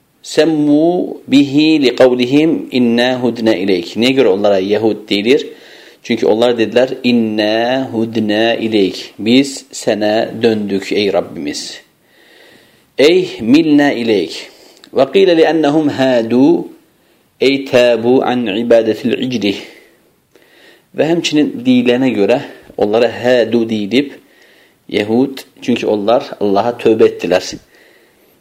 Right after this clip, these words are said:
Bu zova etdiyi ibadətlərindən dolayı. Və həmçinin görüşlərə görə onlara hədu deyilib, yəhudi,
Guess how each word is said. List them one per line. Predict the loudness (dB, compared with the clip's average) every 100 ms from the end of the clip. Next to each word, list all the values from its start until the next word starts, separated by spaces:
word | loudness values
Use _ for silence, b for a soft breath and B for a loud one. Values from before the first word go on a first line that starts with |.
| _ -4
Bu |
zova | 2 2 4 2 2 -2
etdiyi | -6 -6 -2 0
ibadətlərindən | 2 0 0 0 -2 0 -4 -2
dolayı. | -2 -4 -6 -14 b b b _ _ _ _ _ _ _ B B B B B B B B B B B B B B B B _
Və | -2
həmçinin | -2 2 2 2 -4 -14 -20 _ _
görüşlərə | 4 6 6 2 2
görə | 4 4 4
onlara | 4 2 0
hədu | -4 -2 0 0 0 -2 0
deyilib, | -2 0 0 -2 -6 -18 b b b b b -2
yəhudi, | 0 2 -2 2 2